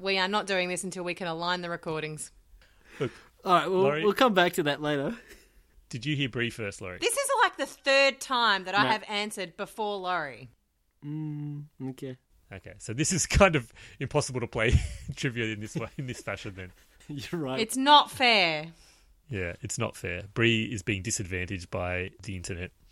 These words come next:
Speaker 2: This question nine,
Speaker 1: I will not bother responding.
Speaker 3: All right.
Speaker 2: Uh, I've got another question. I'm gonna just give it straight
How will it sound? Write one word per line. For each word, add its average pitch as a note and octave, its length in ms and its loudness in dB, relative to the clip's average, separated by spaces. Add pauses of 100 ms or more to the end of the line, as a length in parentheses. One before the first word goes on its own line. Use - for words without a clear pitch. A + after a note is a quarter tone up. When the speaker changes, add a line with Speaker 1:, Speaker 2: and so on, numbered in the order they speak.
(200)
Speaker 2:
This C3 580 -2
question G#2+ 520 0
nine, A#2 560 -2 (280)
Speaker 1:
I F3+ 100 4
will F3 140 -6
not E3 240 -6
bother F3 260 -6
responding. A#2+ 540 -12 (640)
Speaker 3:
All D#3 100 8
right. C#3 180 4 (360)
Speaker 2:
Uh, - 60 -10 (260)
I've D#3+ 160 -2
got F#3+ 120 4
another D3 260 2
question. B2 680 -4 (640)
I'm A2+ 260 -2
gonna A2+ 220 -2
just G#2+ 300 -8 (140)
give G#2+ 140 -6
it G#2+ 100 -12
straight - 420 -6